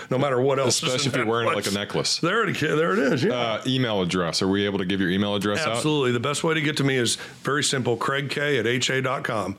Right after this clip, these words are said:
Speaker 2: How about
Speaker 1: Just
Speaker 2: that?
Speaker 1: C R A I G K at H A dot com. Craig K at ha dot com, and that will get right to me. I do my best to re-, reach out and answer, but no, no question is a silly question. No request is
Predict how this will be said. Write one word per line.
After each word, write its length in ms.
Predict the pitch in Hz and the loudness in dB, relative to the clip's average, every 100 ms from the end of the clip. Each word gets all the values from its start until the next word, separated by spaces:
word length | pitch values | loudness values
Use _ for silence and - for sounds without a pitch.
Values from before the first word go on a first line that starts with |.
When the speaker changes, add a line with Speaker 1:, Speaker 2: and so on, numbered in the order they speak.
| - | -8
Speaker 2:
How 40 | 95 | -4
about 120 | 92 | -2
Speaker 1:
Just 120 | - | 0
Speaker 2:
that? 180 | 92 85 - | -2 -4 -6
Speaker 1:
C 180 | - 139 | -2 0
R 200 | 139 139 | 0 0
A 80 | 139 | 0
I 40 | 135 | 0
G 220 | 123 143 | 0 -2
K 300 | - 139 135 | -2 0 2
at 100 | 113 | 2
H 180 | 127 123 | 0 0
A 100 | 135 | 0
dot 180 | 123 123 | -2 -2
com. 200 | 135 117 | -2 0
Craig 240 | 175 180 | 0 -2
K 180 | 185 160 | 0 -2
at 60 | |
ha 300 | 117 - 170 | 0 0 0
dot 260 | 170 160 151 | 0 0 0
com, 300 | 139 110 101 | 0 0 2
and 100 | 110 | 0
that 140 | 120 | 0
will 80 | 131 | 0
get 240 | 127 120 - - - | 0 -2 -6 -12 -4
right 220 | 131 143 | -2 -2
to 160 | 143 156 | 0 0
me. 240 | 156 156 | 2 2
I 240 | 113 113 117 | 0 0 -2
do 340 | 113 - 139 | -4 -4 0
my 140 | 135 120 | 0 2
best 320 | 131 123 - | 0 0 0
to 240 | 117 107 - - - - - | 0 0 -6 -14 -18 -14 -8
re-, 360 | - - - | -6 -4 0
reach 280 | 135 143 156 | 2 2 0
out 120 | 139 | -2
and 80 | 135 | -2
answer, 260 | 135 - 135 | -2 -2 0
but 180 | 127 | 0
no, 220 | 117 131 131 | 2 2 2
no 220 | 131 135 | 0 0
question 400 | - 143 - 139 | 0 0 0 0
is 100 | 120 | 0
a 80 | 127 | 0
silly 240 | 139 139 | 0 0
question. 460 | 131 135 127 127 117 | 0 0 0 0 2
No 100 | 117 | 2
request 560 | 117 110 127 120 - | 0 0 0 0 0
is 260 | 120 110 | 0 0